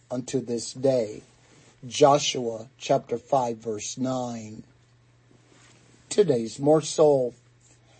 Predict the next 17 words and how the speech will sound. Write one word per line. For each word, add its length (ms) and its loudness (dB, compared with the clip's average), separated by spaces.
Israel 520 6
had 220 8
lived 440 6
under 220 2
the 120 2
bondage 520 4
of 160 -2
Egypt 420 -4
for 220 2
over 300 4
four 320 6
hundred 420 -2
years. 680 -4
Then 220 0
God 360 -4
delivered 600 2
them, 400 -2